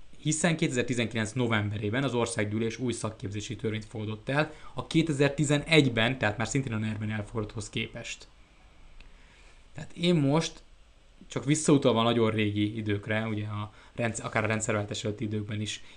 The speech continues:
jelen, volt már jelen szakképzés, sőt, akkor volt igazán jelen, azokhoz képest a három szakképzési rendszert fogom nagy vonalakban, és emiatt nyilván szakértő számára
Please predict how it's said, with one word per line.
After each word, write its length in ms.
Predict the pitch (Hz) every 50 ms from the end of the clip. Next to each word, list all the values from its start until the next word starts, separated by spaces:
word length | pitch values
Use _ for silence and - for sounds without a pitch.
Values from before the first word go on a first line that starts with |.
| -
jelen, 320 | - 120 120 113 110 113 117
volt 220 | 123 123 117 -
már 140 | 117 107 104
jelen 240 | 110 107 104 101 98
szakképzés, 600 | - - 117 107 - - 107 101 107 107 101 -
sőt, 240 | - 107 101 - 113
akkor 240 | 110 - - 110
volt 160 | 104 104 104 131
igazán 400 | 135 123 113 104 107 107 101 101
jelen, 400 | 104 101 104 113 135 151 139 - - - - - - -
azokhoz 480 | - 139 143 139 139 - - 113 - -
képest 500 | - 120 123 123 - 117 123 131 - - - - - - - - - - - -
a 440 | - 113 110 110 117 123 135 - - - - -
három 380 | - - 143 139 131 117 113 107
szakképzési 720 | - - 120 113 - - 113 101 101 107 101 - - 120
rendszert 400 | 110 117 113 107 - 120 107 -
fogom 340 | - 123 104 113 113 110 - - - - - - - -
nagy 220 | - 127 131 147 151
vonalakban, 680 | 156 147 127 120 110 110 104 104 107 110 117 135 151 147 - - - -
és 160 | - - -
emiatt 480 | 117 110 110 110 107 110 110 - - -
nyilván 280 | 139 123 123 110 101
szakértő 380 | 101 - 120 - 123 107 - 107
számára 540 | - - 113 107 107 107 104 110 104 101